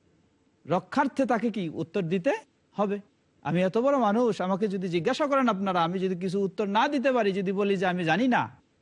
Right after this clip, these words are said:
তাহলে তো আমার এটা একটা প্রেস্টিজ হ্যাম্পার।" তাই বাধ্য হয় আমি কি করি?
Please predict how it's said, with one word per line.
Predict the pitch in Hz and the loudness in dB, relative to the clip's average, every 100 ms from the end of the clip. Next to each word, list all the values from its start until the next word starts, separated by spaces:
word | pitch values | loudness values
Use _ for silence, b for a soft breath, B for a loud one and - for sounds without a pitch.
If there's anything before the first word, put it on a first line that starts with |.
| _ _ _ | _ _ _
তাহলে | 165 165 | -4 0
তো | 156 | 0
আমার | 147 160 | 0 0
এটা | 143 | 0
একটা | 151 - | -4 -6
প্রেস্টিজ | 139 185 - 214 | -8 -8 -6 -6
হ্যাম্পার।" | 147 151 120 104 _ _ _ _ _ _ _ _ - | -4 -4 -6 -8 _ _ _ _ _ _ _ _ -2
তাই | 170 | 0
বাধ্য | 165 190 185 | 2 0 0
হয় | 202 | 2
আমি | 185 175 | 2 0
কি | 170 | -4
করি? | 156 165 220 | -4 -4 -6